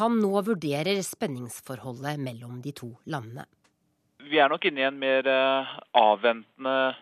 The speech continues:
Speaker 2: eh, fase. Eh, de siste dagene, eh, har det roet seg,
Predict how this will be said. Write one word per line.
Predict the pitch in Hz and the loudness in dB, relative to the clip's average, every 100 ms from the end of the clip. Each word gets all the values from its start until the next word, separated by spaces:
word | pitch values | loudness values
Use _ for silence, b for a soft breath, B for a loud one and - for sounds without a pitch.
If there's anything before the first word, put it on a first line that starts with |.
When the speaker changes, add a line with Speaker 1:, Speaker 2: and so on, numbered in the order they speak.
| - | -4
Speaker 2:
eh, | 127 127 | -2 4
fase. | 143 117 - 143 | 6 6 6 -2
Eh, | 180 151 131 | -4 -2 -2
de | 131 | -2
siste | 139 135 - | -8 -10 -4
dagene, | 123 120 104 107 131 139 B B B - | 2 2 2 -2 -2 -4 B B B -2
eh, | 123 | 0
har | 127 117 110 | 4 6 6
det | 127 135 147 139 - 147 | 4 4 2 -2 -4 -2
roet | 135 98 98 - | -2 -4 -6 -2
seg, | 185 | -2